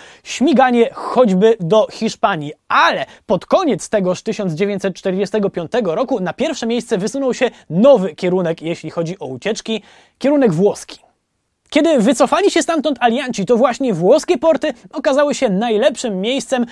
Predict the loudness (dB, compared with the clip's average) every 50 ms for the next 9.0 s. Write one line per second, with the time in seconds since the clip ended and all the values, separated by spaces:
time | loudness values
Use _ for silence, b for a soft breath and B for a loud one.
0 | B B -16 -6 0 2 2 2 2 0 0 0 2 2 2 2 4 4 4 4
1 | 4 2 0 B B -10 -4 0 2 2 2 2 0 0 0 0 0 -2 -4 B
2 | B -2 2 4 6 6 4 2 _ 0 0 2 4 4 2 2 2 0 -2 -2
3 | -4 -4 -6 -6 -8 -8 -6 -6 -6 -4 -4 -6 -8 -8 -8 -8 -6 -6 -6 -6
4 | -6 -2 0 0 0 2 0 -2 -4 -4 -4 -4 -4 -4 -2 -2 -2 -2 -2 -2
5 | -4 -6 -6 -8 -8 -6 -4 -4 -4 -4 -4 -4 -4 -4 -4 -4 -4 -2 0 0
6 | 0 B B B B B B B B -6 0 2 4 4 4 4 0 0 2 2
7 | 2 2 2 4 6 6 6 6 4 2 0 -4 -4 -4 -6 B B B -18 -10
8 | -4 -2 0 2 4 4 4 2 2 2 2 4 4 4 4 4 4 4 4 2